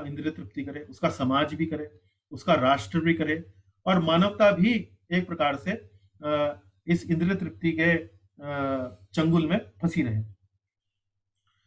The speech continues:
तो प्रभुपाद जी देखिए यहाँ पर बड़ी सुंदरता से इसको समझा रहे हैं। <clears throat>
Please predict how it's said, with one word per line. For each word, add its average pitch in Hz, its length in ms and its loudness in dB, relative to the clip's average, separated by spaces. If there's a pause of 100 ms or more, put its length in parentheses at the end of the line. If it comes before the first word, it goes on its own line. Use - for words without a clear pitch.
(300)
तो 220 220 6 (580)
प्रभुपाद 190 380 4
जी 214 60 2
देखिए 190 260 0
यहाँ 175 200 2
पर 170 260 -2
बड़ी 170 160 -6
सुंदरता 175 460 0
से 175 180 0
इसको 165 200 -4
समझा 139 320 -2
रहे 117 180 -4
हैं। 110 240 -8 (300)
<clears throat> 165 380 2